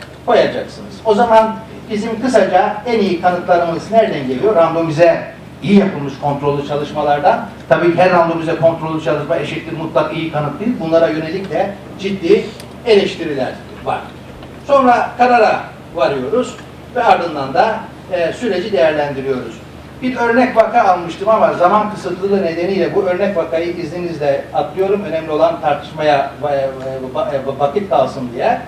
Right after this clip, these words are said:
Peki kanıta dayalı tıpta dünyada, e, neredeyiz? Genelde, e, mesela İngiltere'den bir örnek, hazır, e, Kevin, e, Bey de buradayken, mesela,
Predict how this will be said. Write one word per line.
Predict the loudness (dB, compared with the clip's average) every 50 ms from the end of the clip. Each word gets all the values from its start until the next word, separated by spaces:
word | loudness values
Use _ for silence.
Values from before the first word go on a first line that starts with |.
| -14 -16 -18 -18 -18 -18 -16 -8 -6
Peki | -4 -4 -4 -2 0
kanıta | 2 2 2 4 4 4 4
dayalı | 4 4 2 2 0 0 -2
tıpta | -4 -6 -6 2 4 4 4 4 2 0 -2 -6 -2
dünyada, | 0 2 4 4 4 6 6 4 4 4 0 -4 -8 -10 -10
e, | 0
neredeyiz? | 2 2 2 2 2 0 -2 -2 -4 -4 -6 -8 -12 -16 -18 -18 -18 -20 -20 -20 -20 -20 -18 -18 -18 -18 -18 -18 -16 -2
Genelde, | 2 4 6 6 6 6 4 4 4 4 4 4 4 2 2 4
e, | 4 6 6 8 6 6 4 4 0
mesela | 0 2 4 4 4 4 2 -2 -2
İngiltere'den | -2 0 2 2 4 4 6 6 6 4 2 2
bir | 0 0 2
örnek, | 2 0 0 0 0 0 0 0
hazır, | 0 0 0 -2 -6 -6 -4 -4
e, | -4 -4 -4
Kevin, | -6 -8 -8 -8 -8 -8 -10 -10 -8 -4
e, | -4 -2 -2
Bey | -2 -2 0
de | -2 -2 -2
buradayken, | -2 0 2 2 2 2 4 2 2 0 0 -6 -12 -18 -18 -12 -10
mesela, | -10 -4 0 2 2 2 0 0